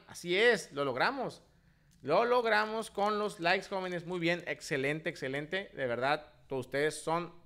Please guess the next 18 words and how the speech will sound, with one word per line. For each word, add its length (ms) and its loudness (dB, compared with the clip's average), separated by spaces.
son 340 -6
lo 80 -2
mejor. 400 -4
Son 280 -4
la 180 -4
hostia. 600 -2
Ok, 200 2
entonces 680 4
vamos 220 0
a 60 -6
poner 160 -2
aquí 180 -6
que 560 6
es 140 2
la 180 4
C, 960 2
Canis 680 0
lupus. 640 -10